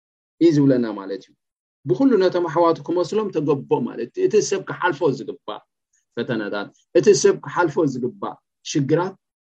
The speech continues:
ሓሊፍ እዩ። ካልእ ክርስቶስ ፊት ንፊት፣ ፊት ንፊት ምስ ሰይጣን ፈተናታት ብምግጣም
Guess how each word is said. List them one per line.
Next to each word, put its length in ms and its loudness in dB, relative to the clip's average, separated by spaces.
ሓሊፍ 360 -4
እዩ። 160 -10
ካልእ 320 4
ክርስቶስ 500 6
ፊት 340 8
ንፊት፣ 340 4
ፊት 260 6
ንፊት 340 4
ምስ 280 4
ሰይጣን 640 2
ፈተናታት 520 0
ብምግጣም 600 -2